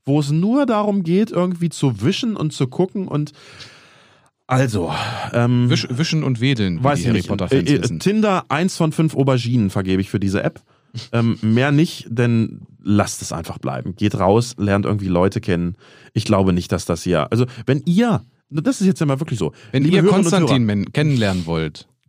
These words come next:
Speaker 2: ne, einen schönen Candlelight-Dinner, Dinner im Timberjacks Göttingen oder Kassel, Kassel sogar mit Übernachtung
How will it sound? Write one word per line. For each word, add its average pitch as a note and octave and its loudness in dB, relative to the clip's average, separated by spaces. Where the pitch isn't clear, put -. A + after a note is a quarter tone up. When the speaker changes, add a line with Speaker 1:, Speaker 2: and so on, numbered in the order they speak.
Speaker 2:
ne, D3 0
einen B2+ -4
schönen E3 2
Candlelight-Dinner, B2+ 0
Dinner A#2+ 0
im E3+ 2
Timberjacks A#2+ 0
Göttingen G#2 0
oder G2 0
Kassel, A#2+ 0
Kassel B2+ 0
sogar A2+ 0
mit A2+ 0
Übernachtung G#2+ 0